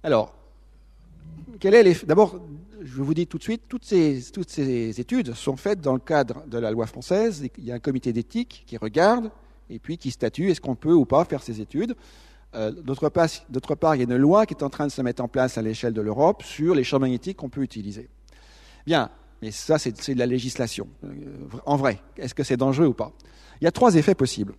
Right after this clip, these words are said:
Il y a l'effet du champ magnétique statique, il y a l'effet des ondes radio qu'on utilise, et ce que j'ai pas dit, c'est que cette machine fait un bruit pas possible.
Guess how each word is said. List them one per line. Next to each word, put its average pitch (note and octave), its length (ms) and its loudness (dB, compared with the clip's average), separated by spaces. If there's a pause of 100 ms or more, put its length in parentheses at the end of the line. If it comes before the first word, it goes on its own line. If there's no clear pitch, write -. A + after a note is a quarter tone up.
(120)
Il A#2+ 40 -10
y B2+ 40 0
a - 20 2
l'effet G3 240 4
du C#3 100 -2
champ B3 220 4
magnétique G3+ 320 0
statique, - 500 -6 (440)
il A#2+ 40 -6
y B2+ 40 0
a - 20 4
l'effet F3+ 260 4
des C#3 220 4
ondes B3+ 180 6
radio F3+ 240 8
qu'on C#3+ 160 2
utilise, A#2+ 500 -2 (440)
et B2 60 -8
ce - 80 -16
que F#3 100 4
j'ai F3 140 10
pas C#3+ 120 4
dit, F#3 100 2
c'est D3 140 -2
que - 60 -10
cette C3+ 100 -14
machine C#3 260 -2
fait D3+ 140 -4
un B2+ 100 2
bruit D#3+ 140 0
pas D#3 120 -2
possible. G#2 400 -6